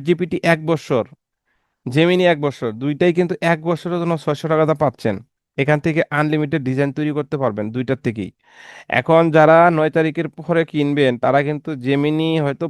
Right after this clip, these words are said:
পাইলে পাইতে পারেন, কিন্তু চ্যাট জিপিটি আর পাবেন না। চ্যাট জিপিটি কিন্তু এক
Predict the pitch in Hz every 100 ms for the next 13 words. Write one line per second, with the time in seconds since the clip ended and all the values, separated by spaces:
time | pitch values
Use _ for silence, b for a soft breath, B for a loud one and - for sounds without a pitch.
0 | 160 160 160 160 160 156 139 147 147 147
1 | 147 127 - b b b b 147 131 127
2 | 135 143 147 127 - 117 120 135 185 220
3 | 139 123 135 131 139 147 147 143 147 143
4 | b b b 147